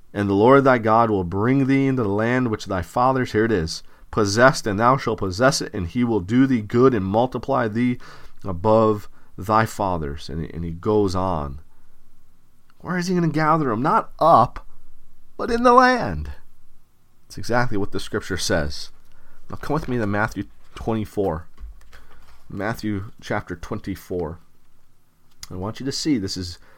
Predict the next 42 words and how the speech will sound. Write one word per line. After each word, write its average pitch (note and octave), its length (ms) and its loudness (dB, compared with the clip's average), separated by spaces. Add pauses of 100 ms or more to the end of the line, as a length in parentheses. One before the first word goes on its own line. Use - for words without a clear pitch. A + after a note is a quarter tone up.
(240)
exactly A2 600 -4
what A2+ 180 -6
the G#2+ 80 -6
Lord G#2 460 0
echoes. E2 580 -6 (460)
And A2+ 120 -2
it's A2+ 140 -2
a A2 60 -2
passage A2 580 -6
that - 160 -6
so F3 380 -2
many E3 260 -4
people D#3 340 -2
think B2+ 600 -6 (680)
describes B2+ 600 4
the G#2+ 120 2
rapture A#2 500 0
of G2+ 100 0
the G#2 80 -4
church, - 360 -4
the G#2 80 -12
body G#2+ 240 0
of G2+ 80 -6
Christ, C#3 300 -4
but A2 100 -8
that's D3 220 -2
a C3 40 2
mystery. A#2+ 720 -4 (720)
That's E3 280 -2
not F3 240 -2
described C#3 800 2
in A#2 140 -2
the A2+ 100 4
law, A#2+ 260 6
the G#2 80 0
Psalms, A#2+ 400 2
and A2 60 -4
the G2+ 60 -2
prophets. - 420 -4
That's D#3 220 -2
not G3+ 180 -2
described, C#3+ 800 -2